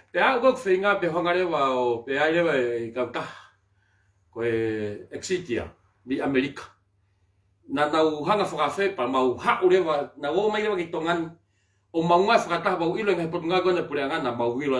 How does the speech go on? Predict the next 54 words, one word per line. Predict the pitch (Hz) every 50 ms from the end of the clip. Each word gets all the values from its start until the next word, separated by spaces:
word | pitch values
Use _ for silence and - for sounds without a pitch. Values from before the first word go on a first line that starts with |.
| 120
ta | - 135 135
yo | 127 120
fa | 110 - 139
no | 127 120 110 113 113
inform | 135 127 - - - 147 143 127 123
o | 117 110
tolo | 120 131 131
mo | 123 113 110 104
fe | 120 123 127
nga | 127 110 98
ke. | 110 101 95 - _ _
Fo | - - 170 165
ka | 160
ma | 170 180 165
hindo | - 220 233 302 294
i | - -
ka | 165 160 156
mo | 156 156 156
tolo | - 175 180 165 156
ma | 139 139 139 - _ _
pa | - - 143 139
o |
fe | 131 135 -
ka. | - - - - - - - - -
He | - 190 190 214
ka | 233
u | 240 277
hinga | 339 349 330
ko | 339 339 339
na | 285 254
u, | 240 - - - - - - - 214
na | 214 196
u, | 202 208 202 202 202
na | 196
u | 190 180
sa | - - 214 - -
ia | 262 262 247
ga | 208 226 202
yai. | 165 151 165 165 - - - - - _ _
He | - 262
ka | 247 262 262
u | 269 262
ilo | 320 330 320 269 233
ya | 214 208 214
u | 226
ya. | 262 254 - - - - _ _ _ -
O | - -
si | - - - 415
ai | 440 466 440 403 403
me | 415 415 440 480 466 494 - - - -
o | 466 - -
ka | 294 285
ke | 269 262 -
to | - 226 220